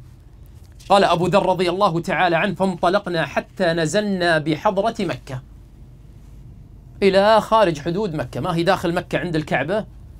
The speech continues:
ولكن على أطراف مكة. قال: "فنافر أنيس عن صرمتها، عن صرمتنا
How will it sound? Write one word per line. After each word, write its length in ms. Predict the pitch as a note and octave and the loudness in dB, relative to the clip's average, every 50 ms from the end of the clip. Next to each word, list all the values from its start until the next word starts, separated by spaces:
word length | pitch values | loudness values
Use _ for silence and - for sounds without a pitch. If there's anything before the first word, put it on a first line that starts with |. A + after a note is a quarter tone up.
| - - - - - | -20 -20 -20 -4 0
ولكن 460 | F#3 G3 G3 C#3 - - A#3+ D4+ D#4+ - - - - - - | 2 4 4 4 4 2 0 -2 -2 -6 -16 -20 -16 -4 -2
على 140 | F#3 G3 E3+ | 2 2 4
أطراف 500 | D3+ F#3 F#3 - F#3 F#3+ G#3 B3 B3+ - - - - - - - - - - - - | 2 2 0 0 2 4 4 4 4 2 0 -8 -20 -20 -20 -20 -20 -20 -20 -12 -8
مكة. 380 | - B2 - - - - - - - - - - - - - - - - - - - - - - - - - - - - - - - - - - - - - - - - - - - - - - - | -6 -6 -6 -6 -10 -16 -16 -16 -18 -20 -20 -20 -20 -20 -20 -20 -20 -20 -20 -20 -20 -20 -20 -20 -20 -20 -20 -20 -20 -20 -20 -20 -20 -20 -20 -20 -20 -20 -20 -20 -20 -20 -20 -20 -20 -20 -20 -2 2
قال: 220 | G3 G3+ G3 E3+ | 4 4 4 4
"فنافر 960 | C#3+ - G3+ F#3+ G3 A3+ C4 B3+ A#3 A3+ - G#3+ G#3 G3 F3+ F3+ - G3+ G3 | 4 4 6 6 8 6 6 6 4 4 4 6 6 6 6 6 6 4 6
أنيس 360 | G3 A3+ B3 A#3+ G#3+ G3 - G3+ | 6 6 6 4 2 2 0 0
عن 400 | F#3+ F#3 C#3+ D3 G#3 A#3 A#3 G#3+ | 0 0 0 0 0 0 0 0
صرمتها، 1080 | G3+ - A3+ G#3 G3+ G3 G3+ A#3+ A#3+ - A#3+ A3+ G3+ F3 F#3 F3+ E3+ E3 D#3 - - - - - - | 0 0 2 2 2 2 2 2 0 0 0 0 2 2 4 4 4 4 2 0 -2 -8 -20 -8 -4
عن 180 | D#3 F#3+ G#3+ G#3+ | -2 -2 0 -2
صرمتنا 760 | G3 - A3+ G#3 G3+ G#3+ - - - G#3 F#3 E3 C#3+ - - | -2 0 0 0 2 2 0 0 0 0 -2 -2 -2 -4 -8